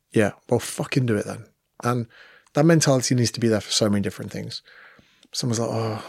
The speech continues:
you know, I wanna start a podcast, but Spotify won't let me in the studio till I get ten million downloads." Cool.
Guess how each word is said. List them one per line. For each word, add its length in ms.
you 80
know, 180
I 20
wanna 240
start 280
a 100
podcast, 500
but 140
Spotify 520
won't 140
let 120
me 60
in 60
the 80
studio 320
till 160
I 20
get 140
ten 140
million 200
downloads." 460
Cool. 280